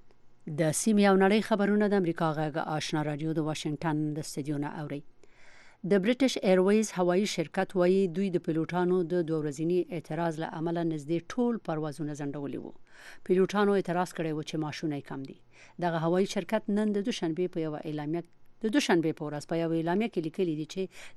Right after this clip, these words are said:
دوی هیڅ نه پوهېدل چې څومره پیلوټان به کار ته راشي او کوم پروازونه به سوق شي. بالاخره شرکت پریکړه وکړه چې نږدې د ټولو پروازونو د ځنډولو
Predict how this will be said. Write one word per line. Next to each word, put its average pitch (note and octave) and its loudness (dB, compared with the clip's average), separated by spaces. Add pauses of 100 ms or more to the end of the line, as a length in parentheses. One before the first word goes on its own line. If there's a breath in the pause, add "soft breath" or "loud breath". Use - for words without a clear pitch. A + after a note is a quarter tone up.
دوی G#3+ 4
هیڅ A#3 0 (100)
نه A#3 -8
پوهېدل G#3+ 0
چې G3+ -4
څومره F3 0
پیلوټان D3+ -4
به D3 -10
کار C#3 -6
ته D3 -6
راشي C#3+ -10 (340 loud breath)
او E3 2 (160)
کوم G#3 2 (140)
پروازونه D3+ -2
به D3 -8
سوق - -8
شي. C#3+ -14 (340 soft breath)
بالاخره D3+ 2
شرکت - -8
پریکړه G#3 0
وکړه G#3 -2
چې A3+ 2 (340 soft breath)
نږدې D#3+ 2
د D#3+ -6
ټولو B3+ 2 (320)
پروازونو D#3 -2
د D#3+ -2
ځنډولو D3+ -4